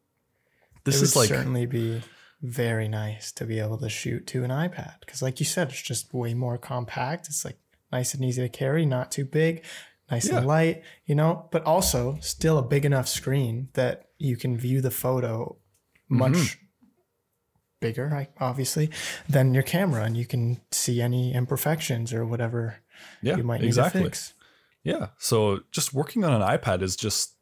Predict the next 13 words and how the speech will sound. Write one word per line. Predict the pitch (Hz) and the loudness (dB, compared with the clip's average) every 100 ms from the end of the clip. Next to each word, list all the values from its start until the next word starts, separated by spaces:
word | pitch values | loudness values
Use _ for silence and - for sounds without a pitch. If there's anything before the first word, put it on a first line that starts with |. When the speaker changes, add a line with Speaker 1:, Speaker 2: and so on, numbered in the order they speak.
| _ _ _ | _ _ _
Speaker 1:
I | 131 147 | 0 0
s-, | 131 - - | 2 -2 -2
I | 120 | -2
see | - 135 | 0 -2
so | - - 131 | -2 2 2
many | 127 113 110 101 101 _ _ _ - 107 _ - | 4 4 2 0 -2 _ _ _ -12 -12 _ 0
good | 117 104 - | 0 0 -6
features | - - - 123 - 95 | -16 -8 -2 0 0 -4
about | 90 87 85 | -2 -2 -2
it, | - | -6
'cause | - 101 - - _ - | -4 -2 -2 -6 _ 0
Speaker 2:
Mm-hmm. | 143 151 | 2 6
Speaker 1:
like, | 143 - | 4 2